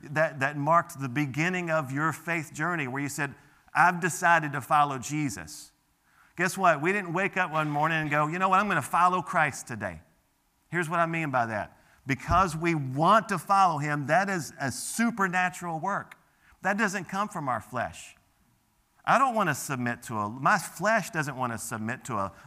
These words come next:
a Lord and Savior. I, my flesh, apart from Christ, wants what I want. Our flesh is wicked and it is in dire need of redemption. It is in dire need of, we're in dire need of forgiveness and in dire need of a work of the Holy Spirit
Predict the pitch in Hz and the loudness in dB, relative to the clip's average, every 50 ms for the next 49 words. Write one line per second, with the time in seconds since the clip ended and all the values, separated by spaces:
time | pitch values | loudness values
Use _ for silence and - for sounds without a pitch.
0 | - 123 117 110 107 107 113 117 127 127 123 113 110 104 - 135 135 151 143 156 | -2 0 0 2 0 0 -2 0 0 0 -2 -2 -6 -8 -6 -6 -6 -4 -4 -4
1 | 170 147 156 185 214 254 233 170 131 143 180 220 240 - - - - - - 190 | -2 0 2 2 2 2 0 -4 -4 -2 0 0 0 -2 -4 -10 -20 -12 -6 -2
2 | 208 190 151 131 127 135 - - - 135 127 - - 180 202 190 - - 143 131 | 0 2 2 2 0 -2 -4 -8 -8 -10 -6 0 2 4 4 2 0 -4 -12 -10
3 | - - 135 123 110 120 113 - - - - _ - 143 143 156 160 151 156 151 | -6 -2 -2 -2 -2 -2 -6 -10 -14 -20 -20 _ -4 0 2 2 2 0 -2 0
4 | 147 143 139 139 127 117 107 104 95 - _ _ _ _ _ _ _ _ _ _ | 2 4 4 4 4 0 -4 -6 -6 -10 _ _ _ _ _ _ _ _ _ _
5 | _ _ _ _ _ _ _ _ _ _ _ - 147 180 196 - - 160 175 190 | _ _ _ _ _ _ _ _ _ _ _ 2 4 4 4 2 -2 -4 0 2
6 | 196 208 196 - 151 127 98 110 104 110 117 120 139 175 196 196 - 214 208 156 | 2 2 2 0 -4 -6 -6 -8 -10 -10 -8 -4 -2 0 0 0 -2 -4 -4 -2
7 | 143 139 143 160 180 208 190 175 180 165 147 123 151 147 143 135 123 107 98 147 | -2 -2 0 0 -2 -2 -2 -2 -2 -2 0 0 0 -2 -2 -2 -4 -4 0 2
8 | 147 156 160 175 180 190 190 180 185 180 175 151 127 113 113 113 98 110 131 135 | 2 4 4 2 2 0 -2 -2 -2 -2 -2 -2 -2 -4 -4 -6 -6 -8 -8 -8
9 | 110 156 160 151 - - 90 82 87 - _ _ _ - 147 - 147 170 175 180 | -6 -6 -6 -6 -8 -10 -14 -14 -16 -18 _ _ _ -18 -6 -4 0 2 2 2
10 | 165 143 175 170 170 165 143 131 151 160 175 180 190 190 190 190 190 185 170 147 | 2 0 0 -2 -2 -2 0 2 2 4 4 4 2 0 0 -2 -2 -2 -2 -2
11 | 127 120 113 101 127 139 170 175 180 170 160 143 117 156 156 156 170 180 180 180 | -4 -6 -6 -6 -6 -4 -2 -2 -2 -2 -4 -4 -4 -2 0 2 2 2 2 0
12 | 180 175 170 151 127 123 110 - - 135 127 120 160 160 135 131 117 - - 113 | -2 -4 -4 -4 -4 -6 -8 -8 -8 -8 -6 -4 -4 -4 -4 -4 -6 -6 -6 -6
13 | 113 117 117 110 98 147 151 160 180 180 180 180 175 175 160 139 120 117 101 110 | -6 -4 -4 -4 0 2 2 4 4 4 2 0 0 -2 -4 -4 -4 -6 -6 -8
14 | 117 123 139 151 151 - - 110 95 92 101 113 147 165 175 175 156 - - - | -6 -2 0 0 0 0 -2 -6 -8 -8 -8 -6 -6 -6 -6 -6 -10 -12 -12 -10
15 | - 127 120 113 120 | -8 -6 -6 -6 -8